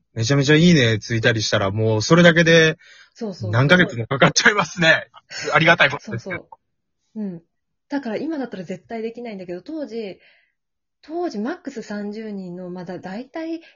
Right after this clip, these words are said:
Speaker 2: いねが集まっても二十人未満だったからできた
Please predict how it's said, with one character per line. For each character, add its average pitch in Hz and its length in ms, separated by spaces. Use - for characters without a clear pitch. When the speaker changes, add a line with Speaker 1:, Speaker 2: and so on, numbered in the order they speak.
Speaker 2:
い 339 180
ね 294 120
が 190 180
集 - 80
ま 208 140
っ 208 80
て - 80
も 165 80
二 185 160
十 226 160
人 277 320
未 262 120
満 254 160
だ 190 100
っ 175 60
た 170 120
か 160 100
ら 180 260
で 190 120
き - 80
た 160 340